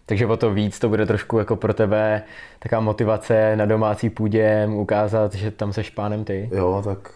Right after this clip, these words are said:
Speaker 2: k-, jakoby každý start, vždycky, <laughs> vždycky, když se potkáme, tak je to takový jako na jehlách trošku.
Speaker 1: Mhm.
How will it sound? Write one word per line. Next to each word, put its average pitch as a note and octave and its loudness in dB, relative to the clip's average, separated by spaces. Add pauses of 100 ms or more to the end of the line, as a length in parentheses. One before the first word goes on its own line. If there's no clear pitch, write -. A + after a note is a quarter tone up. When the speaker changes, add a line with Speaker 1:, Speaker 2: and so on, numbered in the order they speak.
Speaker 2:
k-, - -6
jakoby G#2 0
každý A2 2
start, F#2+ 0
vždycky, G2+ 0
<laughs> G2+ 0
vždycky, B2 0
když C3+ 2
se C#3+ 0
potkáme, A2+ 2
tak A2 2
je A2 2
to G#2 0
takový G#2 2
jako G#2 4
na G2+ 2
jehlách G2 0
trošku. F#2+ -4 (100)
Speaker 1:
Mhm. B2+ 0